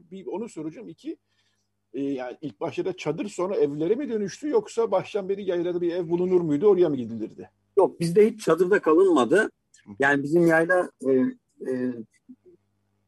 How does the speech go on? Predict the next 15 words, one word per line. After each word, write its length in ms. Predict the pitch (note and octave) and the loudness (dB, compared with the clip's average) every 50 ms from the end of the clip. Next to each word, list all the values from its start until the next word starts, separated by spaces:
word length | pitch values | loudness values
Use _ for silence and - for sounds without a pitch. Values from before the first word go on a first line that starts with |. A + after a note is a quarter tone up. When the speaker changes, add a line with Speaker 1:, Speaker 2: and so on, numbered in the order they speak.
| _ _ - | _ _ 0
Speaker 2:
evleri 480 | C#3+ C#3+ C3+ C3 C#3+ D3 D3 E3+ - | 2 2 4 4 4 4 2 2 -2
tarzımız 480 | - D3 C#3+ C#3+ C3+ C3+ F#3+ G#3+ - - | -8 -6 -4 -4 -4 -4 -6 -6 -2 0
hep 220 | G#3+ G#3+ _ _ | -2 -2 _ _
taş 380 | - G3 F#3+ D#3+ - - - - | -2 0 0 0 0 -4 -4 -2
yani. 340 | B2 A2+ A2 A2+ A2+ A#2+ - _ _ _ _ _ _ _ - | -2 0 -2 -2 -4 -8 -10 _ _ _ _ _ _ _ -8
Speaker 1:
Evet. 220 | D3+ B2 A2 - - - | -6 -6 -6 -8 -10 -12
Speaker 2:
Taş 160 | - C#3+ - C3+ | -12 -12 -12 -14
evlerden 400 | B2 A#2 A#2 A2+ A2+ A2+ A#2+ A#2 | -16 -14 -12 -12 -10 -10 -8 -8
oluşuyordu. 600 | A2+ A2 A2 G#2+ - - B2+ A#2+ B2+ G#3 B3+ D4 - _ _ _ _ _ _ D3+ | -8 -8 -8 -8 -4 -2 0 0 0 0 -2 -4 -6 _ _ _ _ _ _ -2
Ve, 220 | D3+ F#3 G3+ G3 F#3+ - - _ - | 0 2 2 2 0 -2 -8 _ -2
e, 60 | C#3 C3+ C#3 C#3 C3+ C#3 B2+ - - _ _ _ _ _ _ _ _ _ _ - | -2 0 0 0 0 -2 -4 -6 -12 _ _ _ _ _ _ _ _ _ _ -12
e, 200 | - B2 B2 B2+ _ | -8 -8 -8 -10 _
kom 300 | - - D#3+ E3+ F3 - | -8 -8 -6 -6 -4 0
diye 220 | D#3+ F3 E3+ D#3+ D3+ | 2 2 2 2 0
bildiğimiz 760 | E3 E3 D#3 D3 D3 E3 E3 E3 E3+ E3 D#3 - - - _ | -2 -2 -2 -2 0 0 0 -2 -4 -8 -10 -12 -14 -18 _